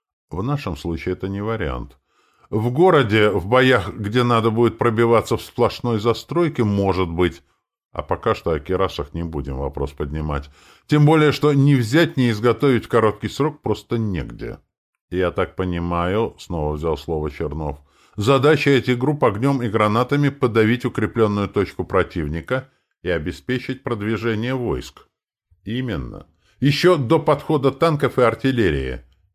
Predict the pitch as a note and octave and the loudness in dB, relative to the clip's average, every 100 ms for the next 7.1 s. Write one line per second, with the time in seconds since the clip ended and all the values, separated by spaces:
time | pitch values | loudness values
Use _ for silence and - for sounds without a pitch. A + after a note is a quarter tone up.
0 | _ - - - E2 C#2 A#2+ C#3 B2+ E2 | _ -8 -6 -4 -4 -4 -6 -6 -4 -4
1 | F2 F#2 G#2 F#2 B2 C3 E2 D2+ A#2 B2+ | -6 -6 -8 -6 -6 -2 -2 -2 2 2
2 | D3+ B2 B2 A2 C#3 B2 E2 - _ _ | 4 4 4 4 6 4 2 -4 _ _
3 | _ _ _ _ F#2 - G#2+ - G2 - | _ _ _ _ -8 -4 -6 -6 -10 -8
4 | A#2 - F#2 D2+ C#2+ C#2 - C#2+ D#2 D2 | -10 -4 -4 -2 -2 -4 -6 -8 -6 -4
5 | C#2 B1 A1+ _ _ _ _ - E2+ A2 | -4 -8 -12 _ _ _ _ -6 0 0
6 | A2 D#3+ F#2 A2 A#2+ G2+ C2 - - - | 0 -4 -2 -4 -4 -4 -4 -6 -12 -12